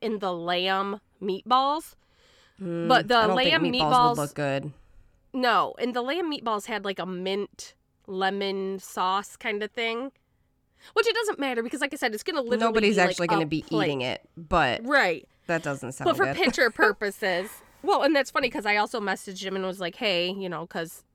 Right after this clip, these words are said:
Speaker 1: the photographer and I, photographer and I are gonna chip in to buy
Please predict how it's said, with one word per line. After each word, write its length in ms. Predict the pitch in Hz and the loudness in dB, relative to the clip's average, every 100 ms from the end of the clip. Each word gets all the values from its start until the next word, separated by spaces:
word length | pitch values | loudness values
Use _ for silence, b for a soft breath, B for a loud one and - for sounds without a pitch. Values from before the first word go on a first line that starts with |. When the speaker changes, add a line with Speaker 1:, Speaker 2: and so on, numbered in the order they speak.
| _ _ | _ _
Speaker 1:
the 60 | 208 | -16
photographer 560 | - 226 190 175 - | -2 0 0 -2 -2
and 100 | 190 | 0
I, 100 | 180 - _ _ _ | 0 -2 _ _ _
photographer 520 | 214 247 233 226 202 | -4 0 0 0 -4
and 80 | 180 | -2
I 100 | 170 | -2
are 100 | 165 | -4
gonna 160 | 175 170 | -8 -8
chip 200 | - 175 | -8 -8
in 100 | 165 | -6
to 60 | |
buy 280 | 165 143 - | -6 -6 -8